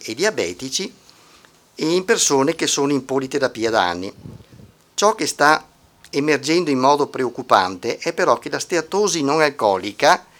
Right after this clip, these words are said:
la si riscontra anche una discreta percentuale di bambini, il che fa pensare che la causa principale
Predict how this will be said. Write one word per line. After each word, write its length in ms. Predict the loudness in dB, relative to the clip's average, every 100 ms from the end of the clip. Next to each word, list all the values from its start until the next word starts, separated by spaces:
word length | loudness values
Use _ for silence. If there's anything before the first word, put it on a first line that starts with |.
| -20 -8
la 120 | -2 -2
si 120 | 0
riscontra 640 | -4 -2 2 2 2 2
anche 360 | 6 4 4 -4
una 140 | -4
discreta 520 | -4 -4 -2 -2 -2
percentuale 720 | -4 -4 -4 -6 2 2 2 -2
di 120 | -2
bambini, 720 | -2 0 2 4 4 4 -2 _ -20 -20 -20 _ _ _ _ _ -10
il 160 | -8 -2
che 180 | 4 4
fa 180 | 4 2
pensare 680 | 2 2 4 4 2 -2 -4 _ _ _
che 120 | -8 -4
la 120 | 0
causa 360 | 2 2 2
principale 760 | 0 -2 -4 -2 2 2 0 -6